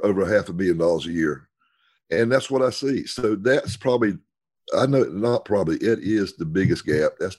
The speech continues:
the biggest leakage I see in law firms. And the deal is the lawyers are blind to it.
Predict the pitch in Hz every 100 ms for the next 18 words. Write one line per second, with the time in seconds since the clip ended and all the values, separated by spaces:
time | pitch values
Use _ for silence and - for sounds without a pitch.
0 | - 85 87 95 95 80 87 127 67 71
1 | 67 - 90 78 78 82 82 78 71 -
2 | - - - _ - 120 120 135 135 123
3 | 101 98 113 123 123 85 92 117 117 95
4 | 71 65